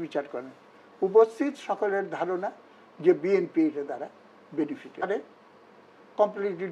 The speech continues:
ডিফারেন্ট পজিশন, এবং সেইখানে তারা যদি নৌকা মার্কা নিয়ে দাঁড়াইতে দেওয়া হয়, আওয়ামী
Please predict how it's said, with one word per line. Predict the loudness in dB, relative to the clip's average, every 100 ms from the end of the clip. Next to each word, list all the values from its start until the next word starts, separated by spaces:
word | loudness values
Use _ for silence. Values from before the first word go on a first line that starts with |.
| 2
ডিফারেন্ট | 6 4 2 0
পজিশন, | 0 0 -4 -8 -12 -20 -20 -20 -4 2
এবং | 4 4 6
সেইখানে | 6 6 2 2
তারা | 2 2 0
যদি | -4 2
নৌকা | 4 4 4 4
মার্কা | 4 0 -2 -2
নিয়ে | 2 4 6
দাঁড়াইতে | 6 4 0 0
দেওয়া | 0 0
হয়, | -2 -4 -10 -20 -20 -20 -8 2
আওয়ামী | 4 4